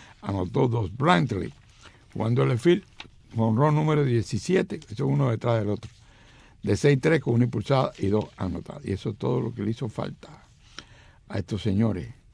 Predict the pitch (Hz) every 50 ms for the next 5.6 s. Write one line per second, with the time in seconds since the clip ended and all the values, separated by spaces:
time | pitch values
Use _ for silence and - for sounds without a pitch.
0 | _ - - _ _ - - - _ _ - - 196 - - - - - - -
1 | 98 98 - - - - 151 - - - - - - - - 170 - 87 85 85
2 | - 98 - - 98 87 85 - 98 92 113 123 117 98 92 - - - - -
3 | _ _ - - - _ _ _ _ _ _ 107 110 120 - 240 - - - -
4 | - _ - 170 - 85 82 80 151 - - 65 - - - - - - - -
5 | - - - - - - - - 85 - 269 -